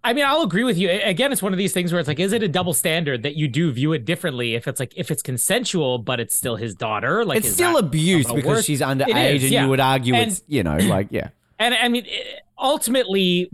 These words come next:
Speaker 1: what this movie, I feel like, explains, and, and kind of what you're looking for, it, it's in a scene much later in the movie, which we'll get to, where he kind of explains, uh, he doesn't really explain anything. She sort of explains it in a very subtle way, but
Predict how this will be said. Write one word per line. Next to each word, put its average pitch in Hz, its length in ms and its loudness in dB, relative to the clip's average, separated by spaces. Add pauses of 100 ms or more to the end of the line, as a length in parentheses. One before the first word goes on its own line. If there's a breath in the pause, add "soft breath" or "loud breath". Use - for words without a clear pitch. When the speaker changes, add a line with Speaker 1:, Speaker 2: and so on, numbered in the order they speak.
(220)
Speaker 1:
what 196 300 -2
this 233 160 2
movie, 180 320 2
I 156 80 0
feel 170 180 -2
like, 147 160 0
explains, 160 500 -2
and, 165 200 -4
and 165 240 -2
kind 208 200 -2
of 185 60 -2
what 180 120 -2
you're 151 100 -2
looking 165 320 -2
for, 123 260 -2
it, 127 80 -6
it's 160 300 -2
in 202 100 0
a 175 140 -4
scene 160 420 -2
much 143 240 -4
later 139 220 0
in 120 80 -2
the 127 40 -4
movie, 120 200 -2
which 107 200 -4
we'll 110 80 -6
get 143 260 -4
to, 101 220 -6 (300 soft breath)
where 131 140 -6
he 131 120 -2
kind 139 220 -4
of 120 60 -4
explains, 131 880 -4 (360)
uh, 113 160 -4
he - 160 -2
doesn't 233 160 0
really 175 140 0
explain 160 240 0
anything. 147 220 -2
She 220 260 -2
sort 190 240 0
of 135 80 -4
explains 135 560 -2
it - 60 0
in 120 60 -4
a 120 40 -4
very 131 200 -2
subtle 113 320 -2
way, 151 240 0
but 131 200 -4